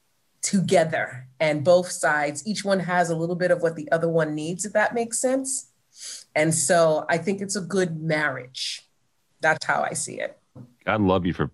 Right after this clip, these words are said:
Speaker 2: for bringing that whole marriage thing all the way through that. So even in, even with the offspring in there a little bit. So,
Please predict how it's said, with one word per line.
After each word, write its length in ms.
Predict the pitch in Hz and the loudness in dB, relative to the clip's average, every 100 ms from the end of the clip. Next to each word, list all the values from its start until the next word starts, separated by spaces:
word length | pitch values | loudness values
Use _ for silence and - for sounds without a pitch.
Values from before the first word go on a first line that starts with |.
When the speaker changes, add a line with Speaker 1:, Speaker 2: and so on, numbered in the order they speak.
| - | -2
Speaker 2:
for 140 | 80 | -2
bringing 340 | 71 90 90 90 | 0 0 2 2
that 120 | 87 | 2
whole 240 | 80 85 | 2 2
marriage 400 | 80 82 87 82 | 4 4 2 0
thing 180 | - 76 | -2 -4
all 720 | - 82 87 90 90 92 90 | 0 2 4 4 4 2 2
the 60 | 85 | 0
way 200 | 82 80 | 0 0
through 300 | - 82 73 | 0 0 0
that. 260 | 71 65 | -2 -6
So 360 | - 73 65 64 - - - 226 | -4 -2 -2 -4 -12 -20 -12 -8
even 300 | 226 87 87 | 0 4 6
in, 460 | 85 85 90 85 92 | 6 6 4 0 0
even 280 | 90 87 85 | 2 4 4
with 120 | 85 | 4
the 100 | - | 2
offspring 540 | 76 82 - - 73 | 0 0 -4 -4 -2
in 100 | 71 | 0
there 140 | 71 71 | 0 -2
a 60 | |
little 180 | 69 71 | -2 -4
bit. 240 | 67 - - | -4 -8 -2
So, 260 | 76 73 | 0 0